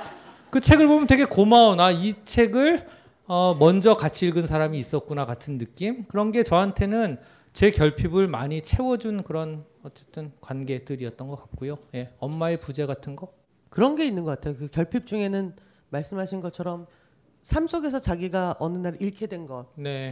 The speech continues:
Speaker 2: 있을
Speaker 1: 음.
Speaker 2: 수도 있고, 자기의 선택으로 인해서 잃기로 결심하는 결핍도 있지요.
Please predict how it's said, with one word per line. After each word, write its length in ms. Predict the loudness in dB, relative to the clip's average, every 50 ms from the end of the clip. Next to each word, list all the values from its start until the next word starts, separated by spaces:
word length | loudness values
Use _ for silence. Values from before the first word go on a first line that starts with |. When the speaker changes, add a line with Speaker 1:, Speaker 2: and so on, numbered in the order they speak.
| -8 -6
Speaker 2:
있을 220 | -6 -6 -6 -6
Speaker 1:
음. 40 | -8
Speaker 2:
수도 220 | -10 -8 -8 -6 -6
있고, 440 | -6 -8 _ -12 -10 -10 -10 -12 -16 _ _ _ _ _ _
자기의 340 | -4 -2 0 0 0 0 -2
선택으로 600 | -2 -2 -2 2 4 2 2 2 0 -2 -2 -2
인해서 300 | -2 -4 -4 -2 -2 -2
잃기로 440 | -2 -2 -2 -4 -4 -6 -10 -8 -6
결심하는 640 | -4 -4 -4 -4 -6 -8 -6 -4 -4 -4 -6 -6
결핍도 480 | -8 -10 -12 -12 -18 -20 _ _ -18 -18
있지요. 440 | -18 _ _ -16 -14 -14 -14 -16